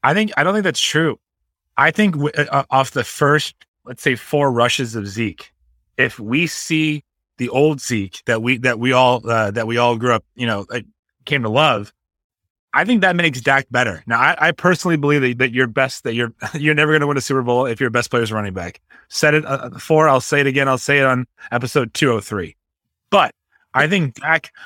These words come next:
puts a lot of, of, uh, he, he puts a lot of equity in how Zeke's playing and if, in it, what he has to do to carry that team. So if he sees, if he sees Zeke, you know, make a cut in the backfield and then get tackled for a loss, not hit that burst, he thinks it has to be on him.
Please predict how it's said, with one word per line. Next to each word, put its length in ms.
puts 220
a 40
lot 460
of, 280
of, 440
uh, 440
he, 180
he 100
puts 180
a 60
lot 140
of 60
equity 400
in 60
how 240
Zeke's 280
playing 300
and 100
if, 120
in 240
it, 160
what 220
he 160
has 300
to 60
do 100
to 80
carry 260
that 160
team. 320
So 120
if 140
he 120
sees, 480
if 120
he 100
sees 280
Zeke, 300
you 80
know, 140
make 280
a 60
cut 340
in 80
the 60
backfield 560
and 100
then 100
get 180
tackled 320
for 120
a 40
loss, 420
not 180
hit 120
that 200
burst, 460
he 140
thinks 240
it 60
has 220
to 60
be 100
on 160
him. 380